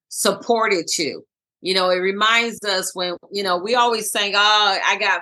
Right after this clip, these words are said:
friends," but really you gotta have those supportive friends, not those friends that look on and just say, "Okay, she okay." But they're supportive friends that also think about you, because just like on an airplane,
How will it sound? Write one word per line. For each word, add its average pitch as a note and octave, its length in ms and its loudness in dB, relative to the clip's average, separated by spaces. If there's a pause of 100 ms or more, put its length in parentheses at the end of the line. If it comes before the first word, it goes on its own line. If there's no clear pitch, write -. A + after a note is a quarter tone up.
friends," G3 440 -4
but D#3 140 -8 (100)
really A#3+ 300 0
you G#3+ 100 -8
gotta G3+ 320 0 (280)
have G3 140 -2
those F#3 180 -4
supportive A3+ 580 0
friends, - 500 -10 (180)
not - 320 0
those G#3 320 -2
friends G3 360 -2
that E3+ 160 -2
look G3 340 -4
on D#3 480 0 (540)
and F#3 140 -4
just G3 200 0
say, G3 200 2
"Okay, A3+ 340 0
she G#3+ 300 -4
okay." D#3 500 0 (300)
But E3 120 0
they're G3+ 160 2
supportive G#3 600 0
friends E3 360 -2
that D#3+ 140 2
also F3 380 0
think E3+ 260 -2
about D#3 280 0
you, F#3 160 -4
because D#3+ 260 -2
just G#3 200 -4
like G3 180 0
on E3 160 2
an C#3+ 120 -4
airplane, E3 640 -2